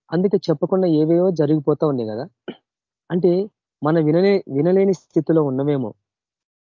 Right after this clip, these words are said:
చూడండి, ఎందుకు ఇవన్నీ అంటే అబ్రహాము దేవుడు చెప్పిండా లేదా?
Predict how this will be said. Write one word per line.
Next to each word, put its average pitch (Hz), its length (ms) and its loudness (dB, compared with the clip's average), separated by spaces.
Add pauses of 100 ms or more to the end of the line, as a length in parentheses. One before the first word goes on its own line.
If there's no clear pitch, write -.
చూడండి, 147 280 0 (100)
ఎందుకు 196 460 2
ఇవన్నీ 156 280 0
అంటే 139 220 -2
అబ్రహాము 180 560 -2
దేవుడు 151 260 0
చెప్పిండా 151 320 -2
లేదా? 135 260 -4